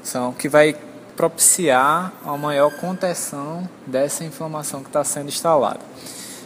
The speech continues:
Daí você também deve imobilizar o membro naquelas primeiras horas e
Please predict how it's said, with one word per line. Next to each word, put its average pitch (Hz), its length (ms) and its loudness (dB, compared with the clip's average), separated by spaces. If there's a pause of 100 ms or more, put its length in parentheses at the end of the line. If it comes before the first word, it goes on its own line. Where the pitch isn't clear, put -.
(100)
Daí 139 320 6
você 156 640 2
também 135 360 0
deve 117 520 2 (100)
imobilizar 127 760 0
o 135 60 -4
membro 123 480 -4 (400)
naquelas 113 500 0
primeiras 117 560 0
horas 123 500 2 (520)
e 160 400 4